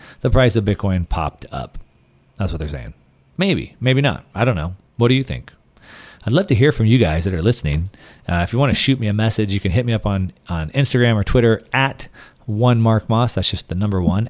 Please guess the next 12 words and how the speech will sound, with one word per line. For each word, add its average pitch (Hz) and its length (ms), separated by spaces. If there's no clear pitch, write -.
at 110 180
one 101 240
Mark 92 260
Moss. 113 280
Say 113 160
you 98 80
hear, 92 260
hear 139 160
me 131 60
on 120 100
the 110 60
radio. 120 360